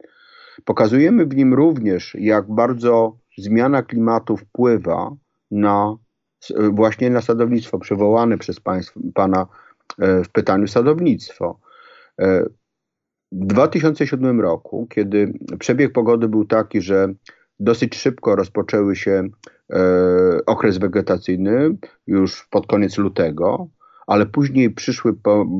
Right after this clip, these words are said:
bardzo silne przymrozki. Globalne czy ogólne polskie plony jabłek i produkcja jabłek była trzykrotnie niższa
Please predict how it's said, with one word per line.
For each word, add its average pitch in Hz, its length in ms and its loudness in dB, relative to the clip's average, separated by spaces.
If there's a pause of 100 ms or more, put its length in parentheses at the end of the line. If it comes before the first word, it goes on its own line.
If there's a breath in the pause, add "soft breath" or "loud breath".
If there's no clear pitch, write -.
bardzo 104 580 0
silne 101 320 -2
przymrozki. 98 920 -4 (1400)
Globalne 113 720 2
czy 95 140 -4
ogólne 113 440 2
polskie 107 680 -2 (220)
plony 110 440 0
jabłek 95 500 -2
i - 60 -8
produkcja 95 720 -2 (120)
jabłek 98 480 0
była 110 220 0
trzykrotnie 120 840 -2
niższa 107 720 -2